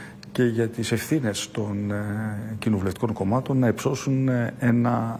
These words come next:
ε, ανάχωμα δημοκρατίας και κοινοβουλευτισμού, ε, απέναντι σε τέτοια φαινόμενα. Και βέβαια να πω και κάτι ακόμα, το οποίο αφορά τα δύο άλλα κόμματα στα οποία, ε, αναφερθήκατε. Ε,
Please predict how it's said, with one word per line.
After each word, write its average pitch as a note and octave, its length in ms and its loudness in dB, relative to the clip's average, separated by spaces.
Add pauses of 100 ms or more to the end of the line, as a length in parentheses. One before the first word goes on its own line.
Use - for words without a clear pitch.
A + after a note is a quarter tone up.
(120)
ε, A2+ 140 -2
ανάχωμα G#2 720 4
δημοκρατίας G2 960 2
και - 120 -6
κοινοβουλευτισμού, F#2+ 920 0 (460)
ε, B2 200 4
απέναντι D3 680 0
σε C#3 140 -2
τέτοια A#2 260 0
φαινόμενα. G2+ 380 0
Και G#2 100 0
βέβαια A2 260 4
να G#2+ 100 2
πω G#2 180 0
και G#2 120 -2
κάτι G#2+ 200 2
ακόμα, F#2 360 -2
το - 80 -4
οποίο G#2+ 500 2
αφορά G2+ 400 2 (240)
τα G2+ 100 2
δύο F#2+ 200 4
άλλα F#2 160 0
κόμματα G2 360 -4
στα G2+ 140 -6
οποία, G2+ 300 -2 (480)
ε, B2 140 -4
αναφερθήκατε. G2+ 720 -2 (560)
Ε, - 60 -8